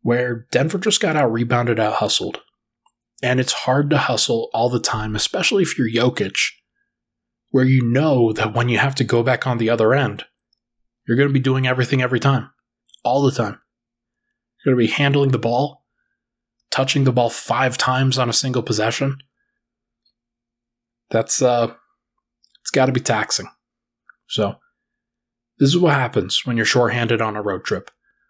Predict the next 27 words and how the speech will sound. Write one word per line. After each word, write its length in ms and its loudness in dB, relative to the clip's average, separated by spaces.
The 80 -4
pressure 380 0
just 360 -2
builds 460 2
on 160 0
everybody 500 0
over 200 -2
time. 420 -6
And 140 0
you 80 2
have 280 0
to 100 0
know 360 4
that 300 0
it's 200 -2
going 380 2
to 100 0
happen 360 -2
to 120 2
the 140 2
entire 400 0
group 240 2
because 240 -2
it 80 -2
just 220 0
wears 280 2
on 220 -2